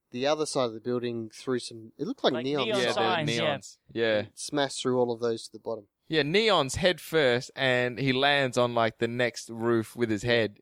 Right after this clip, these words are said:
Speaker 3: and then flips over, and then falls down a building.
Speaker 1: Yeah.
Speaker 2: But we didn't mention that this is a fireworks factory.
Speaker 3: Yes.
Speaker 2: And then there's a fire going on. And then
Speaker 3: Yes.
Speaker 2: Jackie and May gets out a little early, but Jackie Chan, 'cause she gets out that chute.
Speaker 3: <clears throat>
Speaker 2: But Jackie Chan gets the fuck out of the building, and then it explodes, and the deaf mute guy dies.
Speaker 3: Oh, everybody
Speaker 2: We're pretty
Speaker 3: dies.
Speaker 2: sure.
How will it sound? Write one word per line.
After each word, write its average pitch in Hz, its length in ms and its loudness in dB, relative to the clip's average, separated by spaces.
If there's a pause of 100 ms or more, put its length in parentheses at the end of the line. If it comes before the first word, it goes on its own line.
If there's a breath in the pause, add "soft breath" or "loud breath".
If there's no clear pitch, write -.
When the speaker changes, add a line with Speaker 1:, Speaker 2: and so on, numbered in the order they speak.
Speaker 3:
and 107 160 -6
then 107 140 -6
flips - 340 -4
over, 101 400 0
and 104 120 -10
then 101 120 -6
falls 98 260 -4
down 92 220 -2
a 92 40 -8
building. 90 440 -4
Speaker 1:
Yeah. 117 180 -10 (260)
Speaker 2:
But 208 380 0
we 233 120 2
didn't 254 180 0
mention 220 260 0
that 151 100 -10
this 170 160 -6
is 156 120 -6
a 160 60 -4
fireworks 220 540 2
factory. 135 540 0 (300)
Speaker 3:
Yes. 104 400 0
Speaker 2:
And 160 120 2
then 175 140 -6
there's 156 160 -12
a 151 40 -18
fire 233 340 4
going 143 280 2
on. 131 260 -4 (100)
And 113 80 -6
then 113 60 4
Speaker 3:
Yes. 101 180 4
Speaker 2:
Jackie 190 340 0
and 156 260 -6
May 196 380 -2
gets 202 180 -2
out 160 140 2
a - 20 -8
little 139 160 -4
early, 131 220 0
but 127 160 -6
Jackie 190 320 0
Chan, 160 400 0
'cause 156 160 -8
she 151 100 -8
gets 139 220 -4
out 135 160 4
that 117 160 -6
chute. 135 300 -2
Speaker 3:
<clears throat> - 680 -18
Speaker 2:
But 160 100 -6
Jackie 190 240 0
Chan 160 220 2
gets 147 140 0
the 139 60 -10
fuck 160 240 2
out 143 160 4
of 135 60 0
the - 20 -14
building, 135 220 0
and 135 120 2
then 131 80 -2
it 110 60 -10
explodes, 135 400 0
and 127 160 -2
the 123 80 -14
deaf 151 220 2
mute 147 160 -2
guy 127 160 0
dies. - 460 -4
Speaker 3:
Oh, 131 120 0
everybody 135 340 2
Speaker 2:
We're 92 80 0
pretty 107 100 2
Speaker 3:
dies. 82 80 0
Speaker 2:
sure. 123 280 0